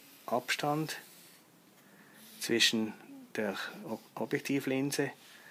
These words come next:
und der, und dem Bild, das die Objektivlinse erzeugt, jetzt also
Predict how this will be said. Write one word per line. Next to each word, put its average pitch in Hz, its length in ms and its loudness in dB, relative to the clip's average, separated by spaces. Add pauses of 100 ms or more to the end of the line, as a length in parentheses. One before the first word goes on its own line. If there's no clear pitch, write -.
(260)
und 110 320 -4
der, 90 200 0 (600)
und 107 220 -4
dem 87 220 -4
Bild, 147 380 2
das 139 100 0
die 143 100 2
Objektivlinse 127 600 -2
erzeugt, 120 500 0 (800)
jetzt 110 180 -2
also 98 220 -2